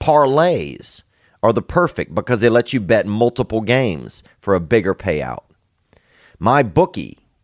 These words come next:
has more lines and better odds for the player than any other sports book around. I do not like it when I'm trying to do a parlay and it's too confusing on the sites. Some sites won't allow it.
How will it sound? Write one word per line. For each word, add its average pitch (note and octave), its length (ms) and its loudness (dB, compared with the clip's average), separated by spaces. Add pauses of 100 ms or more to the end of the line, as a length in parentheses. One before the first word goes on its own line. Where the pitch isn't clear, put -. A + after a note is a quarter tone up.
(360)
has A2+ 240 0
more D#3 360 6
lines D3+ 500 2
and G#2+ 180 0
better C3 220 6
odds A2+ 320 4
for A2 300 0 (240)
the A2+ 220 0
player G2 580 0
than G2+ 220 0
any C3 260 0
other B2 180 4
sports A2+ 380 0
book G2+ 200 -4
around. D#2+ 420 -4 (680)
I A2 160 0
do A#2 180 -2
not C#3 180 2
like C#3 300 2
it E2+ 80 -4
when G2+ 120 -4
I'm G2 80 -4
trying B2+ 300 0
to A#2+ 60 2
do A#2 140 4
a A2+ 40 0
parlay A#2 460 4
and A2 100 -2
it's - 100 -12
too C3 160 -4
confusing A#2 640 -2
on F2 100 -2
the F2 60 -4
sites. - 540 -2
Some C3 180 -6
sites A#2 360 0
won't G#2+ 200 0
allow F2 400 0
it. G1+ 140 -14